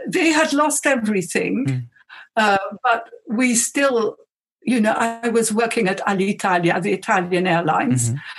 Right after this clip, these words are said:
Speaker 1: that allowed me to travel wherever I want, but I only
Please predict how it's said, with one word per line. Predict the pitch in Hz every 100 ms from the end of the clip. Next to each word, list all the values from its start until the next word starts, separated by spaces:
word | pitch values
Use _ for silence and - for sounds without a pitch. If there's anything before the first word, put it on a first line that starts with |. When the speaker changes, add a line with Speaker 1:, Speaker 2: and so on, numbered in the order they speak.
| - -
Speaker 1:
that | 208 170 185
allowed | 208 208 208
me | 185 175
to | -
travel | 160 233 202 202 190
wherever | - 220 196 202 -
I | 240
want, | 240 302
but | 233 226
I | 226
only | 214 196 202